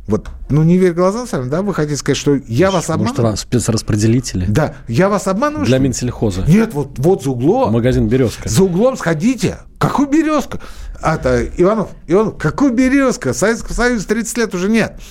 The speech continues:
Speaker 1: «Берёзки» закрыты давно-давно. А, вот за углом сходите. Триста восемьдесят рублей килограмм сыра. «Нет, ну вы, конечно, извините, если вы пойдёте, то я буду вынужден заниматься другими делами, так что поедете м-,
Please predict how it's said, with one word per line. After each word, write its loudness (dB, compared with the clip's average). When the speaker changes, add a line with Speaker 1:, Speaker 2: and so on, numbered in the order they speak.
Speaker 1:
«Берёзки» 0
закрыты -2
давно-давно. 2
А, 2
вот 2
за 0
углом 2
сходите. -2
Триста 4
восемьдесят -4
рублей -2
килограмм -2
сыра. -2
«Нет, 6
ну -4
вы, 0
конечно, 0
извините, 2
если 2
вы 4
пойдёте, 0
то 0
я 2
буду -2
вынужден 0
заниматься 0
другими 0
делами, 2
так -2
что -8
поедете 0
м-, 0